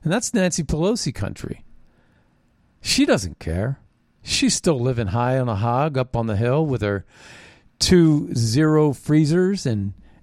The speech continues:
and her fancy ice cream. And then also in the last twelve hours, you know, Putin made a big statement. We're gonna listen to some of that here in just a second. So there's been a lot of, uh, stuff going on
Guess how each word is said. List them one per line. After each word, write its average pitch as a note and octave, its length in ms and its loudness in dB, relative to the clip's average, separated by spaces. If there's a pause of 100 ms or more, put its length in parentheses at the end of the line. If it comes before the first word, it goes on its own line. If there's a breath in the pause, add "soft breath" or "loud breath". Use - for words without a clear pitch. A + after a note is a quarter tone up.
(100)
and A#2+ 140 0
her A2+ 440 -2
fancy C#3+ 460 -2
ice C#3+ 240 0
cream. F#3+ 360 -2 (3250 soft breath)
And F3 120 4
then G#3 360 2 (360)
also F#3 500 4
in E3 120 2
the D3 60 2
last D3+ 400 -2
twelve D3+ 320 0
hours, C#3+ 440 0
you C#3+ 80 0
know, C3+ 400 -2
Putin E3 380 2
made C#3+ 180 2
a C3 60 -2
big B2 220 -2
statement. C#3+ 560 -4 (340)
We're C#3+ 140 2
gonna D3 180 2
listen C#3 300 -2
to - 120 -6
some C#3 200 -2
of A#2+ 100 -2
that A#2 240 -4
here A2+ 240 -2
in G#2+ 160 -6
just - 220 -6
a G#2+ 60 -4
second. A#2 420 -4 (1080 soft breath)
So E3 200 2
there's A3+ 220 0
been C4 160 -2
a D#3+ 100 -2
lot B2 480 -2
of, A2 340 -12
uh, A2+ 340 -2
stuff - 320 -6
going B2 300 -6
on G#2+ 360 -6